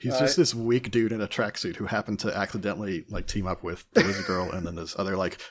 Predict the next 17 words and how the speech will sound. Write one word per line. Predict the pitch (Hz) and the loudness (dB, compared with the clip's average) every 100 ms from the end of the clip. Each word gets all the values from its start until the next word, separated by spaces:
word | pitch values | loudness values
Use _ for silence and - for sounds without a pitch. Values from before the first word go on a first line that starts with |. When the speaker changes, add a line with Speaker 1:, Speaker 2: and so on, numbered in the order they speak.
| - | -2
Speaker 1:
brooding | 113 104 98 | 0 2 0
sword | 87 110 101 92 | 0 0 0 -2
boy | 90 85 85 - - - - | -2 -2 -4 -8 -16 -16 -10
who's | 110 98 | -6 -2
just | 104 - | -2 -2
angry | 117 95 92 90 - - | -2 -2 -2 -2 -4 -4
about | 117 101 - | 0 0 0
having | 98 95 | -4 -6
to | 92 | -6
deal | 85 95 92 | -4 -4 -4
with | 92 | -6
other | 95 | -8
people. | - 98 104 - | -6 -4 -2 -2
<laughs> | - - _ _ _ _ - - - _ - | -4 -12 _ _ _ _ -16 -16 -16 _ 0
It's | 165 139 | 4 6
Speaker 2:
Yeah. | 139 | 6
Speaker 1:
fucking, | 95 - 87 87 | 2 -8 -12 -12